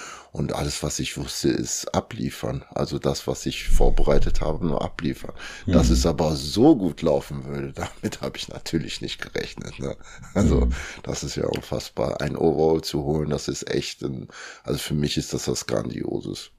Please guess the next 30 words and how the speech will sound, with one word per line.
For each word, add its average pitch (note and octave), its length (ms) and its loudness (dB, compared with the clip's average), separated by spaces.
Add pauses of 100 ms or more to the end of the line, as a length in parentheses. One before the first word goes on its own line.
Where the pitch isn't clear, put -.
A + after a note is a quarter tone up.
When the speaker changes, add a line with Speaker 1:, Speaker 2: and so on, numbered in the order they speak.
Speaker 1:
Also, G1+ 400 -6
Speaker 2:
Mhm. B1+ 420 2
Speaker 1:
es - 100 -14
gab - 240 0
kein D2 220 -2
schöneres - 480 -6
Gefühl - 420 -6
im C2 200 -4
Wettkampf - 420 -6
Bodybuilding - 560 -4
bis - 220 -8
jetzt. - 260 -8 (420)
Ja. - 140 4 (1120)
Speaker 2:
Ja, B1+ 260 -6
es, - 260 -10 (100)
äh, - 20 -10
war C2 840 2
halt C2+ 200 -2
einfach C2+ 360 2
auch C2+ 220 2
ein C#2+ 80 0
sehr, C#2+ 320 2
sehr C#2+ 180 2
starkes C#2 520 2
Feld. - 480 6
Ähm, D2 640 4
wenn C#2+ 160 2
man C#2+ 220 2
dann, C#2 400 0
äh, C2+ 640 0